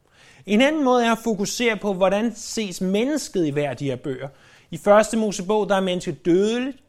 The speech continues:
Det er der, de lige pludselig kan dø. De er faldne. I anden Mosebog er de undertrykt af faraoerne.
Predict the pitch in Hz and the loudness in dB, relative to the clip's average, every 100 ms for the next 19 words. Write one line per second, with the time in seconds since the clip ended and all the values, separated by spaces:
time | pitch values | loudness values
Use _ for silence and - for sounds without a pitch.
0 | _ _ _ _ 170 147 - 160 147 185 | _ _ _ _ -4 -4 -2 -2 -4 -8
1 | 160 180 - 151 120 - 226 214 - 156 | -6 -6 -8 -12 -6 -2 0 -2 -6 -6
2 | 139 - 147 160 196 196 - 185 208 220 | -4 -2 -2 -2 -4 -8 -2 0 0 0
3 | 196 175 170 180 147 - 190 208 208 214 | -4 -4 -4 -4 -4 -2 -2 -2 -4 -2
4 | 202 202 143 117 156 175 202 202 202 202 | -2 -4 -12 -8 -2 0 0 -2 -6 -8